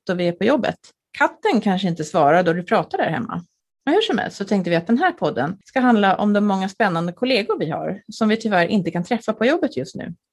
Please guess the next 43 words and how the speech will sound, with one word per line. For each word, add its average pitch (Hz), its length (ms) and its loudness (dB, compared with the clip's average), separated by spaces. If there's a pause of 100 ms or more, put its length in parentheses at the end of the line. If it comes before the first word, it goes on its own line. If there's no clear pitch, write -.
(160)
Då 151 80 -6
kan - 140 -6
vi 208 60 0
träffa 302 260 -2
dem 202 120 0
så 202 100 -4
här 240 180 0
istället. - 380 -8 (480)
Vi 320 60 4
kommer 392 200 2
att 370 100 0
få 359 60 2
höra 254 380 6
om 247 200 4
saker 202 460 0
som 226 180 -2
våra 208 160 4
kollegor 202 400 -2
har 185 100 -4
gjort, 190 260 -4 (320)
vad 403 120 0
är 349 40 2
med 202 260 2
om 165 160 -2
och 202 120 -4
tänker 208 280 -4
på. - 260 -8 (200)
Det 202 80 -4
kommer 226 220 4
handla 220 200 4
om 190 140 -2
allt 320 300 0
möjligt, - 520 -6
men 233 140 2
inte 254 320 2
särskilt 240 340 -2
mycket 202 280 -4
om 170 80 -2
det 170 80 0
dagliga 170 400 0
jobbet 156 340 -4
på 170 80 -6
Sida. 202 460 -2